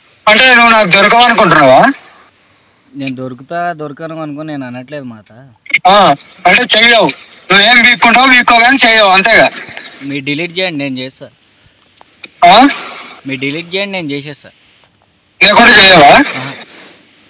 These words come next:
Speaker 1: ఆ?
Speaker 2: ఉమ్.
Speaker 1: ఏంది?
Speaker 2: అది నేను ఇంటర్వ్యూ తీసుకున్నా, నా వీడియో.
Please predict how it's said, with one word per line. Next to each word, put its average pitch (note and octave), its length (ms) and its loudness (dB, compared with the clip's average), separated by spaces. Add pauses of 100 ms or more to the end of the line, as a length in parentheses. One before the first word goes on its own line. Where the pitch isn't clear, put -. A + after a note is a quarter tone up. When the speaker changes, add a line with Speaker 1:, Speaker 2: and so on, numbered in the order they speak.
(140)
Speaker 1:
ఆ? G#3+ 180 4 (340)
Speaker 2:
ఉమ్. - 140 -8 (1160)
Speaker 1:
ఏంది? G#3+ 360 4 (1160)
Speaker 2:
అది C3+ 220 -10
నేను D3 220 -4
ఇంటర్వ్యూ C#3 360 -8
తీసుకున్నా, A#2+ 480 -12 (840)
నా C3 200 -8
వీడియో. C3+ 460 -12